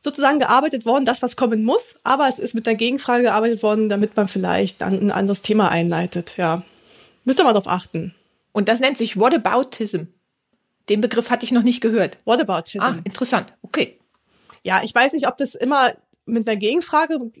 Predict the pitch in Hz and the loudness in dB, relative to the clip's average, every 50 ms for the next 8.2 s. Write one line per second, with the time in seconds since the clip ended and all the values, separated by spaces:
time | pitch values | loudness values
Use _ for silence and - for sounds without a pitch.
0 | _ _ - - 254 254 240 247 262 269 302 294 302 285 269 - - 220 214 202 | _ _ -4 -2 0 0 0 0 0 0 0 -2 -2 -2 -4 0 0 0 0 0
1 | 202 202 226 311 427 - - 254 - - 247 - 233 233 254 277 - 233 233 247 | -2 0 2 2 2 0 -2 -8 -4 -4 -2 0 0 2 2 0 2 2 2 2
2 | 247 226 233 226 - - 247 233 226 - - 220 208 202 202 202 208 185 - 240 | 2 2 0 -2 0 0 0 0 0 0 0 0 0 0 0 -2 -4 -6 -4 -4
3 | 214 214 - - 226 269 - 247 190 196 196 214 214 190 - - 214 - 202 202 | -4 -4 -2 0 0 2 2 2 0 2 2 2 2 2 0 -4 -4 -2 0 2
4 | 214 208 190 185 202 196 - - 160 180 214 208 214 - - 185 185 180 175 180 | 4 4 4 2 0 -2 -2 -4 -4 -2 0 0 0 0 -2 -4 -4 -4 -6 -8
5 | 185 - - - 196 190 208 - - - - - 185 185 - - - 175 170 180 | -10 -12 -8 -6 -4 -4 -4 -4 -4 0 0 0 0 0 -4 -4 -4 -2 -2 0
6 | 202 233 269 320 311 254 - 226 214 208 196 - - 220 233 247 - - - 214 | 2 2 2 2 0 0 0 0 2 0 0 2 2 2 4 2 0 0 0 2
7 | 202 208 208 208 202 208 202 - 214 226 226 - - - 208 196 190 196 - - | 2 2 2 2 0 0 -2 -2 -2 -2 -2 -2 -2 -2 -2 0 -2 -4 -6 -8
8 | - 214 233 285 | -6 -6 -4 -4